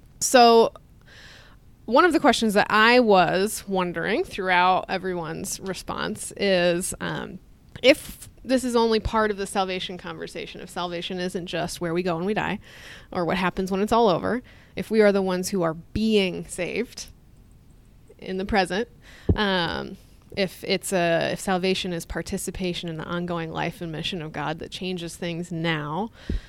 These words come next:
um, what difference does universalism make now? How does this change things on the ground for us now? I think it does, and I think you might all sort of respond to that in different ways, but that seems like it might be a good,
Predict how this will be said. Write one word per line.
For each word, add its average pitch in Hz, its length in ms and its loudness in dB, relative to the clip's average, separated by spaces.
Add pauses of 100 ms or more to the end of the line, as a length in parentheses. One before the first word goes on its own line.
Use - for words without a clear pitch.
(180)
um, - 440 -8 (400)
what 214 500 2
difference 226 800 2 (220)
does 208 400 2
universalism 175 960 -4
make 160 460 -8 (100)
now? 170 320 -6
How 202 180 0
does 214 140 0
this 202 180 -4
change 180 340 -6
things 180 200 -2
on 180 140 -2
the 170 80 -6
ground 165 340 -6
for 165 240 -4
us 151 280 -6
now? 143 460 -8 (420)
I 214 60 -2
think 269 200 2
it 240 80 4
does, 208 400 6
and 208 80 0
I 196 40 -2
think 196 200 -6
you 190 60 -2
might 185 200 -2
all 170 400 -4 (340)
sort 185 200 -6
of 170 120 -8
respond 180 440 -6
to 190 80 -10
that 165 200 -4
in 175 120 -6
different 165 320 -6
ways, 156 180 -2
but - 140 -6
that 175 160 2
seems 196 280 0
like 165 180 -2
it - 140 -6
might 170 320 -6
be 170 140 -2
a 160 80 0
good, 160 420 -2